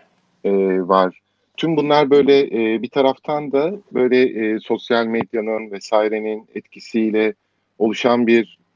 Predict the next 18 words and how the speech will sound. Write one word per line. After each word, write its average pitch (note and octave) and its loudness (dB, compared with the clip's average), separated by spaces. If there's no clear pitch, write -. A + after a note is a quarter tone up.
duygu B2 2
durumu A2+ 2
içindeyiz A2 -4
ve, C3+ 4
e, A2+ 0
o C#3+ 4
yine D3 2
o C#3 4
söyleşinde C#3+ -4
böyle C3+ 0
bir C3 4
yerde C3+ 2
bahsettiği B2+ -2
mesela G2 0
yayınlara, B2 2
sergilere, A2+ -4
mesela F#2 -10
Berlin'de A2+ 0